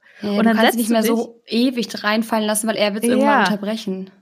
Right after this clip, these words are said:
Speaker 2: Genau, und du, du setzt dich dann an irgendwas dran. Und dann ist es natürlich auch, weil man da auch so leidenschaftlich ist und das natürlich gerne macht, hatte ich jetzt auch schon zwei, dreimal so dieses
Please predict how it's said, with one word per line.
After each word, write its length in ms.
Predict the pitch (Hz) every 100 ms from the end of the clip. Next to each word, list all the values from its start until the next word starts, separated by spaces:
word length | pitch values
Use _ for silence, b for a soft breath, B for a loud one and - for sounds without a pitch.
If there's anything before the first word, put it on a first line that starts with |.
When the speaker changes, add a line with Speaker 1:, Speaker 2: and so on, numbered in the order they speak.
| _ _
Speaker 2:
Genau, 420 | 254 254 254 214
und 140 | 196 233
du, 160 | 240
du 160 | 208 226
setzt 360 | 220 254 - 339
dich 120 | -
dann 180 | 208 196
an 160 | 202
irgendwas 500 | 214 208 196 175 -
dran. 380 | 185 185 190 277 381 b b b b b
Und 140 | - 220
dann 120 | 226
ist 140 | 247 262
es 120 | 285
natürlich 520 | 285 277 269 254 -
auch, 180 | 233 226
weil 300 | 190 202 349
man 220 | 320 220
da 360 | 185 185 196 -
auch 180 | - 202
so 160 | - 185
leidenschaftlich 760 | 190 277 302 254 233 - 214
ist 140 | 214 202
und 60 |
das 120 | 196
natürlich 380 | 185 185 185 190
gerne 280 | 226 262 254
macht, 340 | 196 208 - -
hatte 260 | - 208
ich 60 | 226
jetzt 180 | 233 -
auch 100 | 208
schon 160 | 233
zwei, 300 | 220 214 208
dreimal 400 | 220 220 220 220
so 100 | 220
dieses 400 | 220 220 220 214